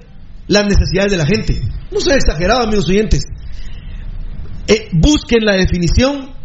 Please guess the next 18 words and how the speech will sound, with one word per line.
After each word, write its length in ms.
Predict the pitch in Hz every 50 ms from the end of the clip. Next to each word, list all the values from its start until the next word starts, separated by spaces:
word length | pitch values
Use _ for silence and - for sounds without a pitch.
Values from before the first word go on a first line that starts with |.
| - - -
de 240 | 147 147 185 185 -
crimen 460 | - 233 262 269 262 269 262 247 226
de 120 | 180 196 185
lesa 320 | 196 220 247 233 - 240
humanidad. 760 | 214 196 190 180 165 170 180 214 233 190 147 - - - - - - - - - - - - - - -
Y 140 | 143 170 226
el 140 | 233 226 196
gobierno 800 | 208 208 208 247 277 294 302 294 262 214 202 208 214 220 214 - - - - - - - - - - - - - -
de 640 | 143 147 233 226 220 208 196 185 - - - - - - - - - - - - - - - - -
Alejandro 640 | 185 196 196 190 175 143 233 277 277 254 277 262
Yamatei 560 | 214 185 208 185 175 170 165 - - 226 233
Falla 520 | - - 277 285 277 233 175 135 110 - - - - - - - - - - - - - - - -
ya 380 | - 120 120 135 220 233 233 -
tiene 400 | - 233 254 254 254 240 - - -
crímenes 540 | - 226 247 262 262 254 254 240 233 208 165
de 100 | 170 160
lesa 280 | 170 208 220 - 220
humanidad 720 | 196 185 175 170 156 147 156 165 190 220 269 262 - -